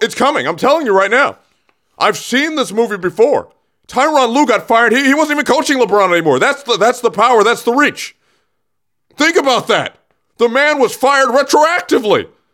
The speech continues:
by LeBron James. Shocking. Absolutely shocking.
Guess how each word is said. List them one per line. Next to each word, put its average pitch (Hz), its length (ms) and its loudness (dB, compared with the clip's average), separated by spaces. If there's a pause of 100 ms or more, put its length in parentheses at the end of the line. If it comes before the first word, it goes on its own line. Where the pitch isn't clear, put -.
(140)
by 202 140 0
LeBron 190 340 0
James. 143 480 -2 (1300)
Shocking. 233 600 -2 (360)
Absolutely 233 560 0
shocking. 240 500 0